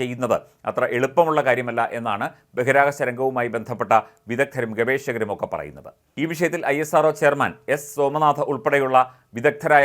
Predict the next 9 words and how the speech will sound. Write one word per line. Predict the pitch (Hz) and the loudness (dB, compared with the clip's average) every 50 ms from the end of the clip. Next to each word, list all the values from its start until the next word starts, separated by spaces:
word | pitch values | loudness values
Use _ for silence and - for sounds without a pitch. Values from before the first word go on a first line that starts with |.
| 135 127 | 6 4
ആളുകൾ | 123 127 123 127 123 123 | 4 4 2 0 -2 -2
പ്രതികരിച്ചിരുന്നു. | 120 110 113 120 123 120 113 - 127 110 123 143 - - 120 | -4 -4 -4 -4 -4 -6 -6 -6 -8 -8 -8 -10 -6 -2 0
അവർ | 120 123 127 127 - 120 | 0 0 0 0 0 0
അവിടെ | 117 117 127 131 127 - - | 0 2 2 0 -2 -2 -6
സുരക്ഷിതരാണ്. | - 120 123 123 120 - 160 147 139 127 117 120 123 117 - _ _ _ - | -4 -2 -2 -2 -2 -4 -2 0 0 0 0 0 -4 -8 -12 _ _ _ -8
പക്ഷേ | 117 - - 160 196 - - _ _ _ - | -6 -4 -2 -2 -4 -4 -8 _ _ _ 0
തകരാറ് | 123 127 143 151 156 160 180 180 - | 2 4 8 8 8 8 8 4 0
പരിഹരിച്ചാൽ | 147 143 143 156 156 156 151 175 165 156 156 | -2 0 0 0 -2 0 0 -2 0 0 0
മാത്രമേ | 156 151 160 160 160 | -2 -2 -2 -4 -4